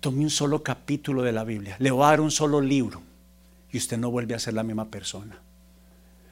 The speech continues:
Hay gente que pagaría por esto, pero a usted que se le quiere gratis.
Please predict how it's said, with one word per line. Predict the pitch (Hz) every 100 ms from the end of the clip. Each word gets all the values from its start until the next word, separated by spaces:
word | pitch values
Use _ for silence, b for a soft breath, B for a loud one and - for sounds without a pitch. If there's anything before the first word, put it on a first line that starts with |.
| b
Hay | - 110
gente | 147 139 147
que | 127
pagaría | 113 104 113 123 123
por | 113
esto, | 117 - 120
pero | 110
a |
usted | 101 110
que | -
se | -
le | 101
quiere | 95 107 107 101
gratis. | 104 - - - - -